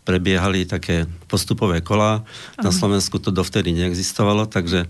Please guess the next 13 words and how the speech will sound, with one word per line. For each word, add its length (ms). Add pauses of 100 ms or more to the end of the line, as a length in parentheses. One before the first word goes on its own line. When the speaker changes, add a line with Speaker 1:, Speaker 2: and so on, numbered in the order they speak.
(140)
Speaker 2:
Neboli 320
skupiny 480
Speaker 1:
e, 80
Speaker 2:
v 240
podstate. 320
Speaker 1:
jednak 400
neboli 320
skupiny, 480
takže 240
nebolo 400
z 160
čoho 160
nejaké 400